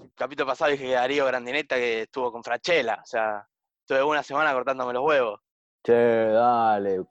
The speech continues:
Speaker 2: le puede pasar a cualquiera. Vos
Speaker 1: Bueno,
Speaker 2: imaginate
Speaker 1: sí,
Speaker 2: que
Speaker 1: sí, sí.
Speaker 2: a-, andás a ver lo que dice
Speaker 1: Bueno,
Speaker 2: yo.
Speaker 1: pero va-, vamos, vamos, vamos con la serie, vamos con la serie,
Speaker 2: Vamos con la
Speaker 1: porque
Speaker 2: serie.
Speaker 1: si no esto es muy
Speaker 2: Vamos, es,
Speaker 1: tedioso, es muy
Speaker 2: no,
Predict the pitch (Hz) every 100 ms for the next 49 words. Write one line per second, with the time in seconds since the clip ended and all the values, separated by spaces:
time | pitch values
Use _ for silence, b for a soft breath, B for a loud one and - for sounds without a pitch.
0 | - 95 95 131 107 - 117 104 95 117
1 | 123 104 92 87 b b b b _ 113
2 | 123 113 123 117 143 127 98 92 107 101
3 | 107 85 95 98 120 151 156 160 147 107
4 | 120 175 170 156 160 175 175 226 202 202
5 | 262 262 269 302 220 170 - 127 110 190
6 | 190 151 - 220 - 123 127 92 90 -
7 | 160 135 131 143 127 147 147 127 - 117
8 | 135 151